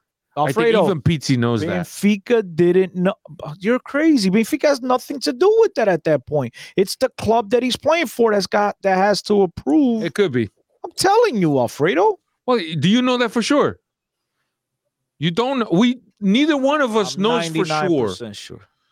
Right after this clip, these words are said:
Speaker 1: Well, I'm ninety-nine percent sure also that w-, sh-,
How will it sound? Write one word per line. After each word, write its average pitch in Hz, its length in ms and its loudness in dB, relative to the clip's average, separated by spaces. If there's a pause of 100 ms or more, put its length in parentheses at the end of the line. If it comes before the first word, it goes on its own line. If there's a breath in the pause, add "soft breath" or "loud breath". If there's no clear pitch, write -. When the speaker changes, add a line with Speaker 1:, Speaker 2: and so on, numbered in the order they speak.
(440)
Speaker 1:
Well, 160 160 -2
I'm 196 220 -2
ninety-nine 185 500 0
percent 160 380 -4
sure 165 300 0
also 120 440 -4 (220)
that 120 260 -4
w-, 117 180 -12
sh-, - 260 -14